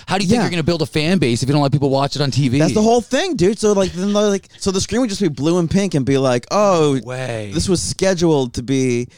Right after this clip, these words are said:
Speaker 2: whatever and the Padres, but sorry, man. If you wanna go see it, go see it live."
Speaker 1: So you would just watch Cubs games instead?
Speaker 2: All the time.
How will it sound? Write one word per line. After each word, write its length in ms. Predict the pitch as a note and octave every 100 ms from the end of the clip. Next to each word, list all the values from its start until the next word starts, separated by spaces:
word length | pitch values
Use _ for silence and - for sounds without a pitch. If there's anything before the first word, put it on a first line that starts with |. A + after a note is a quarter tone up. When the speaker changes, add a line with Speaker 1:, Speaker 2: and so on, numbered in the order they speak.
| - - - -
Speaker 2:
whatever 680 | - C3 C3 C#3+ C#3 C3 A#2
and 360 | A#2+ C3 C3 B2
the 180 | A2+ A2+
Padres, 580 | C#3 C#3+ B2+ A2 G#2+ G2+
but 280 | G#2+ G#2+ - _ _ _ _ -
sorry, 360 | C#3+ D#3+ F3+ D#3+
man. 440 | D3+ D#3+ E3+ F3 - -
If 120 | B2
you 80 | C3+
wanna 180 | D3+ E3
go 80 | E3
see 220 | - F3+
it, 100 | D#3+
go 180 | A#2+ C3+
see 180 | D3+ D#3
it 80 |
live." 360 | D3 D#3+ D3 C#3
Speaker 1:
So 60 | B2+
you 120 | B2
would 60 |
just 140 | B2+ G#2
watch 240 | G#2+ G#2
Cubs 260 | - A2+ G#2+
games 320 | G#2 F#2 D#2+
instead? 480 | E2+ - E2 D#2 D#2
Speaker 2:
All 260 | F3 G3 G#3
the 120 | G3+
time. 480 | - G3 D#3+ A2+